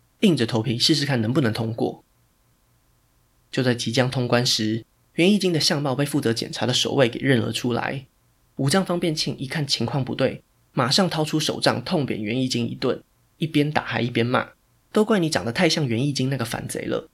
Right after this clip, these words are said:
不然一路上我们也不会一直被大家误会。”虽然在他们面前的警卫知道这是在演一场戏，但是变庆为了保护义经无所不用其极的态度还是感动了他，最后就决定睁一只眼闭一只眼，放他们继续前进了。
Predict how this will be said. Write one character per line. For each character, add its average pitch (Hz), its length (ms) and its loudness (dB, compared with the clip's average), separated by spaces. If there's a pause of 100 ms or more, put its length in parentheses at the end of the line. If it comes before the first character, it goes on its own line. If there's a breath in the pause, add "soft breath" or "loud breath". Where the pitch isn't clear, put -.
(140)
不 - 100 2
然 196 160 6
一 170 60 2
路 190 120 2
上 175 200 2
我 113 60 2
们 113 100 0
也 113 80 0
不 123 100 -2
会 147 120 2
一 165 40 0
直 135 80 -2
被 139 120 2
大 131 100 2
家 123 140 0
误 120 160 -2
会。” - 340 -2 (1300)
虽 143 200 2
然 123 160 4
在 135 80 4
他 131 100 2
们 127 140 2
面 135 180 2
前 120 160 0
的 113 60 2
警 - 200 -4
卫 127 180 4
知 147 100 0
道 143 140 4
这 143 100 0
是 139 140 0
在 139 100 2
演 - 180 -2
一 131 60 0
场 - 240 -4
戏， - 320 -2 (340)
但 233 140 2
是 226 80 0
变 208 180 4
庆 170 220 2
为 160 80 4
了 135 80 2
保 - 140 -2
护 143 180 -4
义 147 160 2
经 131 320 -2
无 139 160 0
所 123 180 0
不 117 160 -2
用 143 160 2
其 127 220 -2
极 117 140 -2
的 123 100 0
态 120 240 2
度 120 160 -4
还 - 160 -6
是 139 140 -4
感 - 200 -2
动 131 160 2
了 110 60 0
他， 117 320 -2 (400)
最 147 140 0
后 127 120 0
就 127 120 0
决 113 100 2
定 117 220 0
睁 139 160 2
一 147 100 2
只 143 160 -2
眼 120 160 -2
闭 123 180 0
一 120 60 -2
只 120 140 -4
眼， 98 340 -4
放 135 180 -2
他 123 120 -2
们 113 100 -2
继 123 140 -2
续 117 160 -2
前 - 200 -6
进 123 240 -4
了。 135 200 -14